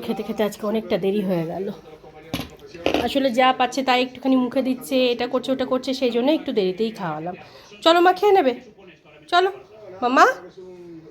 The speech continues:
এসো বাবা। এখন বাজে বারোটা কুড়ি, আর আজকে তুলতুলের ডিনার করতে করতে ওই এগারোটার মতন বেজে গেছিলো। আসলে, আহ, একটু ইচ্ছাকৃতই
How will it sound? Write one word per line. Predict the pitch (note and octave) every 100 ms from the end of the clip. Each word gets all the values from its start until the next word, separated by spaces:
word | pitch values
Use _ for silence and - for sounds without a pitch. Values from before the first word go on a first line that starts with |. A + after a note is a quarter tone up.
| E3 - E4
এসো | A4 A4
বাবা। | G4 A4+ C#5+ - - - - F4 - F3 F3 E3 F3 E3+ F#3+ F3+ _ _ _ _ _ _ _ _ _ _ _ _ _ G3+
এখন | G#3 A3
বাজে | A3 A#3+ G#3+
বারোটা | F3+ F3+ F#3
কুড়ি, | C#3+ C#3 B2 _ - - _ F3
আর | - F#3+
আজকে | - A#3+
তুলতুলের | A3+ G#3 A#3 A3
ডিনার | G#3 G#3+ G#3
করতে | G#3 G#3+ G#3
করতে | G#3 A3 G#3+
ওই | G#3+ F#3+
এগারোটার | F#3+ F#3+ G#3
মতন | G3+ G3+ G3
বেজে | F3+ G3
গেছিলো। | F#3+ - G3 - - - - A3+
আসলে, | A3+ B3+ C4
আহ, | - - - - G3 F#3+ F#3 F#3+ - - A#3
একটু | A3 C4 G#3+
ইচ্ছাকৃতই | - C4+ C4+ C#4+